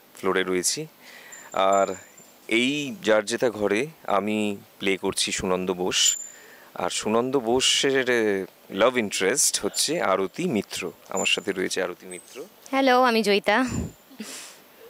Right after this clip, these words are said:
Speaker 1: আর এইখানে আমাকে একটা রিকোয়েস্ট করা হয়েছে যে আমাদের একটা নিকনেম রয়েছে, সেই নিকনেমটা কি? আমি আর এই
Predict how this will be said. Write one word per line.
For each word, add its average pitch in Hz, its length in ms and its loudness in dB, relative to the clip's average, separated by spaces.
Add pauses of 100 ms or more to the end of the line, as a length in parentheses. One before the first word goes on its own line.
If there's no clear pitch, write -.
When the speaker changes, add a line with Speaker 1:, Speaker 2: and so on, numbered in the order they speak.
(100)
Speaker 1:
আর 151 160 2 (140)
এইখানে 180 680 6
আমাকে 156 280 4
একটা 143 440 4
রিকোয়েস্ট 110 340 -4
করা 117 200 -2
হয়েছে 117 260 -8
যে 113 100 2
আমাদের 113 220 2
একটা 127 120 -2
নিকনেম 101 540 0
রয়েছে, 90 260 -4
সেই 101 180 0
নিকনেমটা 104 480 2
কি? - 540 -14
আমি 123 400 2
আর 165 140 2
এই 139 320 0